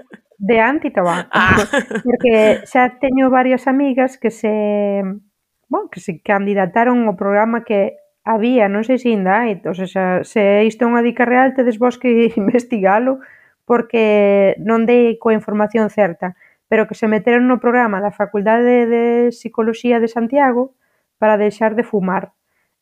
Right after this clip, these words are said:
Speaker 2: E todas as persoas que coñezo do meu círculo que estaban nese programa, a verdade é que deixaron de fumar.
Speaker 1: Creo que siga habendo aínda o programa,
Speaker 2: Sigue habendo,
Speaker 1: se non
Speaker 2: pois
Speaker 1: me equivoco,
Speaker 2: entón,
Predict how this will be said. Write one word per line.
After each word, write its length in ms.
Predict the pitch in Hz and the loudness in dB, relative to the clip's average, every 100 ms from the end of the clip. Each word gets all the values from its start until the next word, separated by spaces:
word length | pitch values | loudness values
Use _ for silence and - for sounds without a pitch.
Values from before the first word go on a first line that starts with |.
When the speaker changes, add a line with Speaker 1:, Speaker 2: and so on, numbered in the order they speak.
| - | -4
Speaker 2:
E 1040 | 233 220 214 208 208 202 202 202 196 196 - | 0 2 2 2 0 0 0 0 -2 -4 0
todas 240 | 233 233 | 0 0
as 40 | - | -4
persoas 320 | 226 254 240 | -2 -2 -2
que 160 | - 190 | -10 -4
coñezo 560 | 233 220 240 247 220 | -2 2 2 0 -2
do 160 | 185 196 | -4 -2
meu 160 | 202 | -2
círculo 480 | 208 254 240 214 185 | 0 0 -2 -2 -4
que 160 | 180 190 | -4 -6
estaban 400 | 190 208 208 220 | -4 0 0 0
nese 160 | 226 240 | -2 -2
programa, 320 | 247 254 302 320 | 0 0 0 -2
a 80 | 202 | -2
verdade 320 | 196 214 240 | 0 0 0
é 0 | |
que 160 | 233 214 | -2 0
deixaron 640 | 202 190 240 233 220 208 | 0 -2 -2 0 0 -2
de 320 | 208 208 208 | -2 0 -2
fumar. 320 | 208 220 247 285 | -2 -2 0 0
Speaker 1:
Creo 160 | 302 | 0
que 80 | 220 | -4
siga 320 | - 208 196 | -8 -6 -4
habendo 320 | 185 175 170 | -4 -4 -4
aínda 320 | 170 170 165 165 | -4 -4 -6 -8
o 80 | |
programa, 400 | 160 165 165 170 | -8 -10 -4 -2
Speaker 2:
Sigue 160 | 165 226 | 2 2
habendo, 240 | 226 294 | 2 2
Speaker 1:
se 160 | 254 185 | 2 0
non 80 | 190 | 0
Speaker 2:
pois 80 | 185 | -2
Speaker 1:
me 20 | |
equivoco, 240 | 202 220 | -2 0
Speaker 2:
entón, 80 | 240 | 2